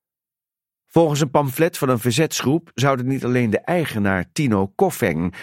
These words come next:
maar ook alle kelners agenten van de Gestapo zijn.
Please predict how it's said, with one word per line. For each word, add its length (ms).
maar 240
ook 360
alle 260
kelners 640
agenten 600
van 140
de 120
Gestapo 600
zijn. 360